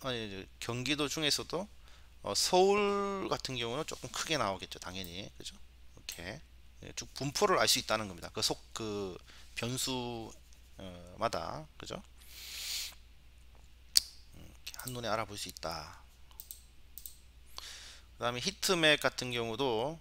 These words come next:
자, 보시면, 자, 보시면 히트맵도 이거는 이제 빈도수라고 했습니다. 그죠? 이쪽으로 갈수록 빈도가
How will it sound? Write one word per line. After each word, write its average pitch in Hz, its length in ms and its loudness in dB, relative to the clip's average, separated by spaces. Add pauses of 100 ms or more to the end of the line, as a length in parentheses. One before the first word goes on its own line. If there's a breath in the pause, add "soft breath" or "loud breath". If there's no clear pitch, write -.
(120)
자, 95 180 -6
보시면, 110 800 2 (1000)
자, - 100 -8
보시면 127 440 2
히트맵도 175 800 4
이거는 175 320 4
이제 131 120 0
빈도수라고 165 600 4
했습니다. 95 280 0
그죠? 123 240 -2 (720 loud breath)
이쪽으로 139 360 2
갈수록 - 340 -2
빈도가 123 600 4